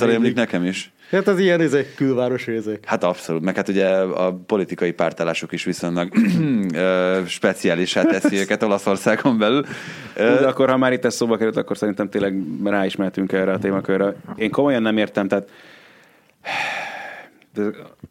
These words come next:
Speaker 3: mire gondoltak ezzel a címlappal a Corriere-nél? De őszintén. Tehát ki
Speaker 2: Én
Speaker 3: volt az, aki ezt eleve kitalálta,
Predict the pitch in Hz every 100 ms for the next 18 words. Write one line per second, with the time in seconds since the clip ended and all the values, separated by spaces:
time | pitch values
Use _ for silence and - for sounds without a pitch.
0 | _ _ - - - 160 180 165 110 92
1 | 95 95 92 92 98 95 95 - 95 95
2 | 101 101 104 - 101 104 110 - 90 101
3 | 110 123 185 202 175 147 135 131 - 123
4 | 107 95 98 123 127 127 156